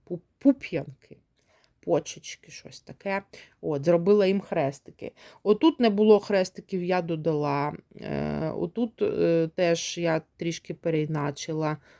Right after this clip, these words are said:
Отут не все було, я тут додала кольорів. Отут я додала трішки хрестиків. Коротше, переробила її. От. Але найбільше, що я переробила, це оцей хвіст. От, бачите, як він так непогано вийшов.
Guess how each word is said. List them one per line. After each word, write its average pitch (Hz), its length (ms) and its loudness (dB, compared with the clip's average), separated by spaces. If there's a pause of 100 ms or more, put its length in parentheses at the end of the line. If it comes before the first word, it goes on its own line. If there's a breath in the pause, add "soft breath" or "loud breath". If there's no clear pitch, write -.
(120)
Отут - 320 -6
не 196 120 2
все 185 280 0
було, 170 420 2
я 156 180 0
тут 156 200 -10
додала 156 400 -2
кольорів. 147 720 -4 (480 soft breath)
Отут 180 400 -4
я 165 120 2
додала 147 540 -2
трішки 151 520 -8
хрестиків. - 680 -10 (420 soft breath)
Коротше, 285 340 6
переробила 220 760 6
її. 135 420 -4 (240)
От. 170 280 -2
Але 208 240 4
найбільше, 262 480 4
що - 180 0
я 311 120 6
переробила, 165 760 -4
це 226 240 -2
оцей 226 340 2
хвіст. 240 640 2 (1040)
От, 135 180 -4
бачите, 180 400 0
як 143 220 -8
він 151 120 -8
так - 320 -16
непогано 170 580 -2
вийшов. - 420 -14